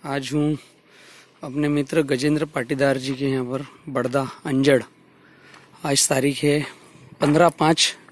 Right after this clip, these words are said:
दो हज़ार अठारह और उनके खेत पर हूँ। ऑर्गेनिक कृषि या कहें प्राकृतिक कृषि कैसे होती है, ये आपको उनके खेत पर आकर पूरी देखने को मिलेगी। ये कुछ ड्रम है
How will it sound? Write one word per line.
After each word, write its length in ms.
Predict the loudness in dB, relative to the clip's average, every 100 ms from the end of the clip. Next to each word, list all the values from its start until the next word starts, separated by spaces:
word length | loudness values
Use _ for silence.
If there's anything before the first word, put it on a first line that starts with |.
| 0
दो 100 | 2
हज़ार 220 | 4 2
अठारह 400 | 2 -2 -4 -6 -10 -20 -20 -20 -20 -20 -20 -20 -20 -18 -12
और 300 | -6 -4 0 2 2 2 0 0 0 -4 -10 -16 -10 -4 2
उनके 520 | 4 4 0 0 -2 -4
खेत 260 | -6 -6 -4 -2
पर 100 | 0
हूँ। 240 | 0 -4 -8 -20 -20 -20 -20 -20 -20 -20 -20 -20 -20 -20 -20 -16 -2
ऑर्गेनिक 520 | 2 4 6 6 4
कृषि 440 | 2 2 4 2 0 -10 -20 -20 -20 -20 -20 -20 -20 -16 -2
या 200 | 0 2
कहें 400 | 4 6 6 4
प्राकृतिक 600 | 2 0 4 4 4 2
कृषि 480 | 2 4 2 0 -2 2
कैसे 300 | 4 6 6
होती 400 | 6 2 0 0
है, 120 | -2 -10 -20 -20 -20 _ -6
ये 80 | 0
आपको 400 | 2 0 0 0
उनके 320 | 2 2 0
खेत 240 | -2 -2 -4
पर 440 | -6 -6 -6 -10 -16 -12
आकर 300 | -12 -8 -6
पूरी 300 | -6 -6 -8
देखने 380 | -4 -4 -4 -4
को 80 | -2
मिलेगी। 380 | -4 -4 -4 -4
ये 160 | -6
कुछ 180 | -6 -8
ड्रम 340 | -6 -4 -2 0
है 140 | -2